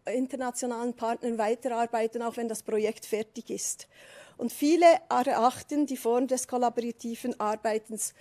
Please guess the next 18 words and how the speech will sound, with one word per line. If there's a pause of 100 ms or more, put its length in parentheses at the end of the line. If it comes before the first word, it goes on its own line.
(200)
noch
viel
wichtiger
als
das
große
Geld,
das
sie
dabei
erhalten. (920)
I
programmi
quadri
dell'U
E
sono
molti,